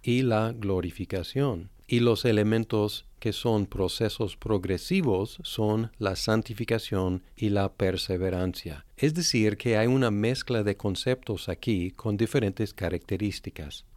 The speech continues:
Pero hay un concepto unificador, y el concepto unificador, cosa que enfatiza Juan Murray en La redención consumada y aplicada,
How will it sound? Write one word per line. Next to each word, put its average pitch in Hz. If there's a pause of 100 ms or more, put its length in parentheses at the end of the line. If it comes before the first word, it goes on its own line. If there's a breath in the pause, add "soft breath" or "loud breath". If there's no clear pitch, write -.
Pero 107
hay 131
un 165
concepto 127
unificador, 98 (220)
y 117
el 110
concepto 131
unificador, 117 (120)
cosa 120
que 95
enfatiza 101
Juan 104
Murray 98
en 98
La 98
redención 101
consumada 98
y 95
aplicada, 90